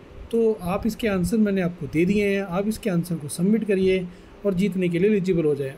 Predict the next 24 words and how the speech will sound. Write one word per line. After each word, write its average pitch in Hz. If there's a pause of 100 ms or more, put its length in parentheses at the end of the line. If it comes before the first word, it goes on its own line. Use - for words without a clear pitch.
आप 180
भी 214
दोस्तों 226
एक 214
बार 220
चेक -
कर 240
लेना 226
कि 220
आपको 196
कोई 214
error 185
आ 165
रही 185
है 185
कि 180
नहीं, 185
but 185
ये 196
मैं 202
live 175
खेल 202
रहा 196
हूँ 202